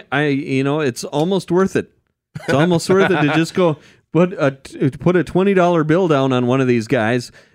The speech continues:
Speaker 1: Uh, at plus eighty thousand, you'd cash out sixteen grand on a twenty dollar bet.
Speaker 2: <laughs> Well, J J Yaley is a former triple, U S A C Triple Crown winner. I mean, come on, he's not, he's no slouch.
Speaker 1: Yeah.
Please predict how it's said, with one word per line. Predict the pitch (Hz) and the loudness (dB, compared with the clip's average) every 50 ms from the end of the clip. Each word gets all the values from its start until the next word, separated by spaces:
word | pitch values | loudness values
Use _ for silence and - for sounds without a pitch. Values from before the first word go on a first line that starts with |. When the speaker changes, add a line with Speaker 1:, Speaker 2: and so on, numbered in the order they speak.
| _ - | _ -4
Speaker 1:
Uh, | 123 117 117 110 - - | -2 0 0 -2 -2 -2
at | - 120 120 - | -4 -4 -4 -4
plus | - - 156 160 190 208 - - - - - | -6 -4 -2 -2 -2 -2 -4 -8 -8 -4 -2
eighty | 156 170 185 202 190 165 | -2 -2 -2 -2 -4 -6
thousand, | - - - 143 127 139 151 170 180 190 196 208 220 226 - _ _ _ _ _ _ _ _ _ _ _ _ _ | -4 -2 -2 -2 0 0 -2 -2 -2 -2 -2 -2 -2 -4 -6 _ _ _ _ _ _ _ _ _ _ _ _ _
you'd | - 117 113 - | -4 -4 -2 0
cash | - 151 151 151 156 - - | 0 0 2 0 0 0 0
out | 160 147 147 - | 0 0 -2 -2
sixteen | - - 165 - - - 165 151 147 143 | -4 -6 -6 -6 -6 -4 -2 -2 0 0
grand | 135 135 123 113 107 107 101 98 - 139 143 - | 0 0 0 -2 -2 -4 -4 -4 -4 -4 -4 -2
on | 127 127 123 | 0 0 0
a | 120 - | 0 0
twenty | - - 147 143 139 135 | 0 0 0 0 0 2
dollar | 135 131 131 131 123 117 | 0 0 0 0 0 0
bet. | 110 120 107 90 - _ - | 0 -2 -4 -4 -6 _ -20
Speaker 2:
<laughs> | - - _ _ _ _ _ _ _ _ - | -20 -20 _ _ _ _ _ _ _ _ -4
Well, | 214 226 240 208 - - | -4 -4 -4 -6 -8 -12
J | 196 156 131 - 254 294 294 | -12 -10 -6 -6 -4 -4 -4
J | 277 277 269 254 | -4 -6 -6 -4
Yaley | 214 180 175 185 190 202 214 202 | -4 -4 -4 -2 -4 -4 -4 -6
is | 185 175 175 | -6 -6 -8
a | 165 | -8
former | - _ 175 170 170 170 175 175 175 175 165 165 | -8 _ -4 -4 -4 -4 -4 -4 -4 -6 -6 -8
triple, | - - - 170 170 - 170 165 - | -8 -6 -6 -6 -4 -4 -6 -8 -8
U | - 165 220 254 | -8 -6 -6 -6
S | - - - | -6 -6 -6
A | 196 185 | -6 -6
C | - | -6
Triple | - - 175 170 - 170 | -6 -6 -6 -4 -4 -6
Crown | 156 - - 143 135 135 131 117 | -8 -6 -6 -4 -4 -2 -4 -4
winner. | 113 113 104 101 98 101 | -4 -6 -6 -6 -6 -6
I | 104 | -6
mean, | 110 117 120 117 | -6 -4 -6 -6
come | - - 170 165 | -6 -6 -6 -4
on, | 135 107 98 98 | -4 -6 -6 -8
he's | 107 131 156 160 | -8 -8 -8 -6
not, | 135 107 98 - - | -6 -8 -8 -8 -10
he's | 127 170 | -10 -8
no | 170 110 | -8 -10
slouch. | 101 - - 110 92 110 139 - - - | -10 -10 -12 -10 -8 -8 -8 -10 -8 -4
Speaker 1:
Yeah. | 113 120 131 117 92 | -2 -2 -2 -2 -4